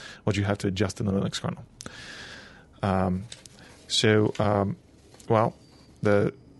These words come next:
first thing that comes to my head is the fact that, um, uh, kernel has two, um, distinctive spaces. There's an app, a user space and a kernel space.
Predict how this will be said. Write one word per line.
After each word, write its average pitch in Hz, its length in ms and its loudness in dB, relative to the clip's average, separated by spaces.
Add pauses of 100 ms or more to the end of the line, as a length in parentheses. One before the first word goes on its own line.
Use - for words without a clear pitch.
(1120)
first 139 240 2
thing 104 140 2
that 98 120 -2
comes 104 260 0
to 104 120 0
my 101 240 0
head 101 200 0
is 95 140 0
the 110 140 0
fact 98 340 -2
that, 95 280 0 (120)
um, 92 380 0 (640)
uh, 95 380 0
kernel 120 320 0
has 104 400 -2
two, 110 500 2 (320)
um, 95 500 0 (600)
distinctive 107 560 0
spaces. - 560 -2
There's 101 240 0
an 101 80 -2
app, 101 160 -2 (100)
a 113 60 -2
user 120 440 0
space 135 460 -2
and 104 180 0
a - 40 -2
kernel 107 260 -2
space. - 460 -8